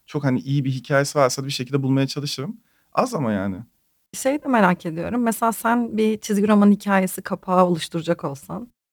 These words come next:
Speaker 2: Türkiye'den ya da uluslararası spor dünyasından hangi spor olayını, organizasyonu ya da bir sporcunun biyografisini seçerdin? Yani Ethem Onur Bilgiç olarak neye imza atmak isterdin bir spor çizgi romanında?
Speaker 1: Sporsa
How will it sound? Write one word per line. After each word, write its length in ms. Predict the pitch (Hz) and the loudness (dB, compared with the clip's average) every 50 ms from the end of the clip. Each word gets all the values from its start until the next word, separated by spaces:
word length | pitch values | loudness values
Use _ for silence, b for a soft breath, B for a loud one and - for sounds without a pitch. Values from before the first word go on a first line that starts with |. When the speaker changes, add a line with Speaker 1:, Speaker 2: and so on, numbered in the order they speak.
| _ _ - | _ _ -8
Speaker 2:
Türkiye'den 480 | - 254 220 202 - 247 226 214 220 | -6 -6 -4 -2 0 0 2 2 2
ya 180 | 220 220 220 208 | 2 2 4 4
da 80 | 214 214 | 4 4
uluslararası 640 | 202 208 202 - - 214 208 214 208 - - - | 4 4 2 0 0 0 0 0 0 -2 -6 -10
spor 340 | - - - 208 214 208 196 | -8 -4 2 4 4 6 6
dünyasından 880 | 208 202 196 196 190 185 - - 196 196 196 196 196 202 202 208 208 - - | 6 8 8 8 6 6 4 2 4 4 6 6 6 6 6 4 2 0 -4
hangi 320 | 180 196 208 202 202 - | -2 2 4 4 4 2
spor 280 | - - _ - 196 185 | -2 -8 _ -2 0 2
olayını, 400 | 185 180 185 180 175 180 175 170 | 2 4 4 4 4 4 4 4
organizasyonu 720 | 170 170 156 170 170 175 165 165 175 165 - - 170 175 | 2 2 2 2 0 0 0 0 -2 -2 -2 -2 0 0
ya 100 | 170 165 | 2 2
da 100 | 170 160 | 0 -2
bir 60 | - | -4
sporcunun 580 | - - - - - 175 165 156 160 160 165 160 | -8 -14 -10 -2 0 0 2 2 2 2 2 4
biyografisini 640 | 160 156 151 143 156 151 147 - - 165 165 156 | 4 4 4 4 0 -2 -4 -6 -6 -6 -6 -6
seçerdin? 500 | - - 151 143 - 151 143 143 147 156 | -6 -8 -8 -8 -4 -4 -4 -4 -4 -4
Yani 140 | 156 151 151 | -4 -2 -2
Ethem 240 | - - - 185 185 | -4 -4 -2 0 2
Onur 200 | 180 175 175 175 | 2 2 2 0
Bilgiç 280 | 175 175 180 180 - | -2 -4 -4 -6 -6
olarak 260 | 190 180 180 180 - 175 | -2 0 0 0 2 2
neye 200 | 170 170 175 165 | 2 4 4 4
imza 280 | 165 156 139 156 139 | 4 2 2 0 -4
atmak 260 | 143 143 - 139 135 | -4 -6 -10 -16 -16
isterdin 400 | - - - 147 139 135 139 147 | -16 -12 -8 -8 -6 -6 -6 -8
bir 60 | 143 139 | -10 -10
spor 280 | - - - 156 143 | -12 -10 -6 -6 -6
çizgi 300 | 139 - 147 143 139 143 | -6 -6 -10 -10 -10 -8
romanında? 460 | 139 139 143 143 151 151 156 151 151 156 | -8 -8 -10 -10 -12 -14 -14 -16 -16 -16
Speaker 1:
Sporsa 1300 | - - - - - - - 143 - _ - - 185 202 208 208 - - - 170 170 185 202 202 190 185 - | -18 -18 -16 -14 -12 -10 -10 -10 -12 _ -6 -4 -4 -2 -2 -4 -6 -2 0 2 2 2 2 0 -2 -4 -8